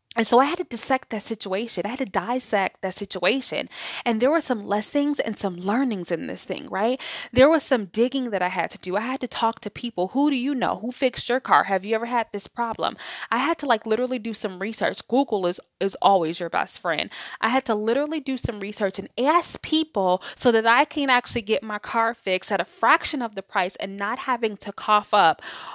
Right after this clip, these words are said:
all of that money to do the same thing they did at, like, the mom and pop store, right? And so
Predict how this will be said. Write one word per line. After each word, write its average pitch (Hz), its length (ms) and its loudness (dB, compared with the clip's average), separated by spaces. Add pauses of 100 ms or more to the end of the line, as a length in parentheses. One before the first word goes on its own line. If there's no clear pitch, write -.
(140)
all 214 300 8
of 202 160 2
that 180 340 4
money 196 640 -4 (260)
to 208 180 -2
do 202 180 -4
the 180 80 2
same 185 320 2
thing 180 260 -2
they 165 360 0
did 170 200 4
at, 160 160 0
like, 156 260 2
the - 360 -2 (240)
mom 175 260 -2
and 165 80 -6
pop 175 220 -2
store, - 340 -8
right? 214 360 4 (800)
And 254 160 -2
so 254 460 8